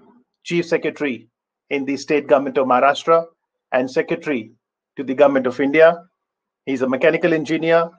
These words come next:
has done his M B A from Southern Cross, Australia, and we're extremely happy that Honorable Up Lokayukt Maharashtra State, Sanjay Bhatia ji, is with us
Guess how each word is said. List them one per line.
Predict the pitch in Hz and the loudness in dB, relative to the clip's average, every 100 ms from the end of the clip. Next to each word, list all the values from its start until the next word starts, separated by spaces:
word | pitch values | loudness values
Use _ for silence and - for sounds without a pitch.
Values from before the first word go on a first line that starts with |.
| _ _ _ | _ _ _
has | 127 120 | -2 0
done | 147 139 | 2 2
his | 135 131 | 2 2
M | 147 | 0
B | 160 170 | 2 2
A | 165 165 _ _ _ | 2 -2 _ _ _
from | _ 151 139 135 127 | _ 2 2 2 2
Southern | - 170 143 127 123 _ _ _ _ _ _ _ _ _ | 2 4 2 -2 -8 _ _ _ _ _ _ _ _ _
Cross, | 156 151 - - _ _ _ _ | 4 6 4 -10 _ _ _ _
Australia, | 127 - 151 156 160 156 - _ _ _ _ _ _ _ | -8 -4 -2 0 4 2 2 _ _ _ _ _ _ _
and | 123 123 123 123 | -2 -2 -4 -4
we're | 139 139 | -2 -2
extremely | 139 - 175 165 | -2 -4 -2 0
happy | 131 143 135 117 - _ _ | 0 0 -2 -6 -8 _ _
that | 127 123 120 - - | 0 2 -2 -6 -2
Honorable | 147 143 135 131 123 - _ 160 | -2 0 0 0 -4 -12 _ -6
Up | 160 - - | -6 -8 -4
Lokayukt | 147 143 139 139 135 | -2 2 2 0 -4
Maharashtra | 135 123 120 - 123 | 0 2 2 0 -6
State, | - 139 117 - _ _ _ _ | -6 -6 -6 -10 _ _ _ _
Sanjay | - 131 127 | -2 -2 0
Bhatia | 123 113 131 117 | 0 0 -2 -4
ji, | 120 123 | -6 -6
is | 123 | -6
with | 117 113 | -2 2
us | 135 - - | 2 2 -8